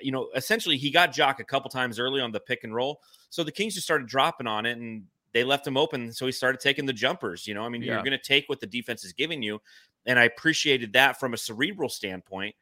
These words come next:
Speaker 1: You know, if, if you take a look at who Dwayne Washington is, okay, he's, uh, six-foot-three,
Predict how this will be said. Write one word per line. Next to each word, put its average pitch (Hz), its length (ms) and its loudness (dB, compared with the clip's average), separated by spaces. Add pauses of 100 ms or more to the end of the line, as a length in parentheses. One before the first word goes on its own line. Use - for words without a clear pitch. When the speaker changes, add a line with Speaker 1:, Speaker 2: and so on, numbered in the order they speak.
(240)
Speaker 1:
You 120 80 -4
know, 127 80 -2
if, 127 180 -2
if 139 200 -2
you 147 60 -4
take 202 260 2
a 202 40 2
look 160 260 4
at 127 160 6
who 139 220 0
Dwayne 123 320 -2
Washington 113 580 -2
is, 80 220 -10
okay, 101 260 -2
he's, 107 340 -6 (420)
uh, 95 160 0
six-foot-three, 156 1080 2